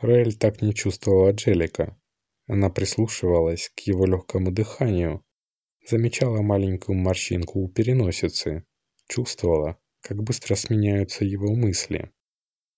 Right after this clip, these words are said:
«Проклятие», — наконец произнес Джеллика, подбородком показав на Магур.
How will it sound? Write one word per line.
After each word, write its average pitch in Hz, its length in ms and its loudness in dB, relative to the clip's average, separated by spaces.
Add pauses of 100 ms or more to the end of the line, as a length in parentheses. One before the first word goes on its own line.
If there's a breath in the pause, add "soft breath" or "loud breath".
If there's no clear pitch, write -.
(800)
«Проклятие», — 85 920 -2
наконец 87 540 -4
произнес 85 560 -2
Джеллика, 82 580 -2 (280)
подбородком 95 760 0
показав 87 500 0
на 90 80 -2
Магур. 98 480 -2